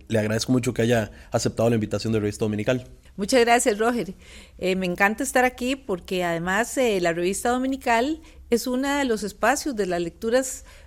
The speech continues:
Speaker 2: más entretenidas para el día domingo. En realidad, ahí uno ve el transcurso de lo que, de lo que está pasando en la semana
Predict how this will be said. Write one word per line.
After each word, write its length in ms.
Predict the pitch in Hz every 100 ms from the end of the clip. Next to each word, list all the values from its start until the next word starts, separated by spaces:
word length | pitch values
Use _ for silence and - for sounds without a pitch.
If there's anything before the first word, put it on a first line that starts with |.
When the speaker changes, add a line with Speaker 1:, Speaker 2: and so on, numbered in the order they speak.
| -
Speaker 2:
más 200 | 208 247
entretenidas 640 | 269 269 - 226 240 262 262
para 180 | 233
el 120 | 196 196
día 160 | 214
domingo. 460 | 220 202 190 190 180
En 100 | 175
realidad, 580 | 175 170 180 202 220 247
ahí 240 | 220 220
uno 480 | 220 220 220 180 160 - - - - - - - - -
ve 380 | 156 160 220 330
el 220 | 294 -
transcurso 640 | 196 190 - 233 - 240
de 80 | 226
lo 160 | 202 180
que, 340 | 190 175 160
de 200 | 165 180
lo 140 | 180 165
que 100 | 165
está 320 | - 208 208
pasando 400 | 240 233 233 247
en 80 | 226
la 100 | 196
semana 800 | 196 180 208 247 277 285 285